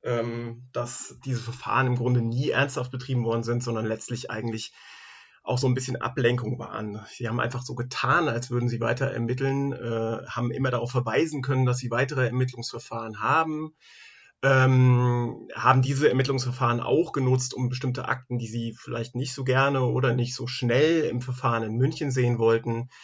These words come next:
äh, dass sie diese Akten darin erstmal verstaut haben und, äh, der Zugang für die Nebenklage dann deutlich erschwert war.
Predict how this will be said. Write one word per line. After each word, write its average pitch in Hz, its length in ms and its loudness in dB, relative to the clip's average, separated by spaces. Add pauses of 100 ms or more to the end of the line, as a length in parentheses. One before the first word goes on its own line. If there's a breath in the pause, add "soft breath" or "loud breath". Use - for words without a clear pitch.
(420 loud breath)
äh, 127 200 8
dass 123 140 2
sie 123 80 -2
diese 123 240 0
Akten 123 260 -4
darin 117 380 0
erstmal 120 400 -2
verstaut 131 560 0
haben 120 500 6
und, 117 280 -4
äh, 113 240 -2
der 117 160 -2
Zugang 131 380 -2
für 123 100 -12
die 120 100 -4
Nebenklage 120 540 -2
dann 113 120 -4
deutlich 113 520 -8
erschwert 131 540 0
war. 127 460 4